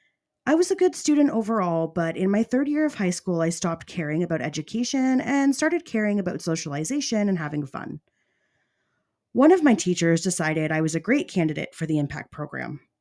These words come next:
My grades were slipping, I was coming to class late, and reeked of pot. You get the picture.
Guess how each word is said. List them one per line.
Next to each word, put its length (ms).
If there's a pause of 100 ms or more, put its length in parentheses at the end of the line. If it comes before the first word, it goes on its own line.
(400)
My 140
grades 280
were 120
slipping, 600 (160)
I 100
was 120
coming 220
to 80
class 320
late, 340 (260)
and 120
reeked 240
of 120
pot. 380 (640)
You 140
get 180
the 60
picture. 440